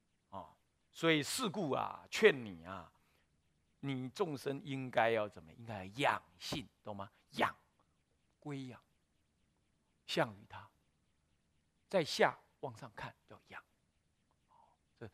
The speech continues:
诚恳的信任，啊，诚恳的信任，那不应该升起这种毁谤的心情，因为这样子会以身自害，亦害他人，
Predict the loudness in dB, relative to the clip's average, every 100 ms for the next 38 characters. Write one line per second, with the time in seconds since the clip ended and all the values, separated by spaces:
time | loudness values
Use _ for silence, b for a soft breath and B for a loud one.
0 | _ -8 -6 -4 -2 -2 -2 _ _ _
1 | _ -6 -4 -4 -6 -12 -14 _ _ _
2 | _ _ _ _ -20 _ -10 -8 -10 -10
3 | -10 -10 -14 -20 _ _ _ -6 -2 -2
4 | -2 2 2 2 -2 _ _ _ -8 -6
5 | -6 -12 -16 -16 -12 -14 -10 -2 -2 -4
6 | _ _ -16 -14 -12 -14 -16 _ _ _
7 | _ _ -2 2 6 6 6 6 6 4
8 | -2 -18 _ _ -4 -2 -2 -6 -14 -10
9 | -10 4 6 6 2 -4 -10 -6 2 4
10 | 2 -6 -10 -10 -10 -14 -14